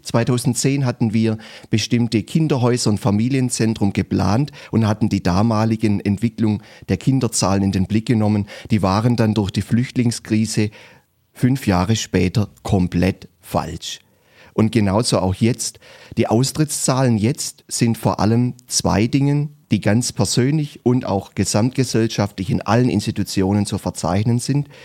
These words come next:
Zum einen ist es der Faktor Geld und zum anderen der Faktor Bindung.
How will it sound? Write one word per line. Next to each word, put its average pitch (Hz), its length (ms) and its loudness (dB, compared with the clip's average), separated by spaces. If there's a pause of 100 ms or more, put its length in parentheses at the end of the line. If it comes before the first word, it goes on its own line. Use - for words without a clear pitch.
(220)
Zum - 280 2
einen 113 380 2
ist 160 220 0
es - 240 -6 (420)
der 95 100 0
Faktor - 440 -2
Geld 92 380 0 (960)
und 113 180 2
zum 101 240 0
anderen 107 360 2
der 117 80 0
Faktor 107 400 -2
Bindung. 92 560 0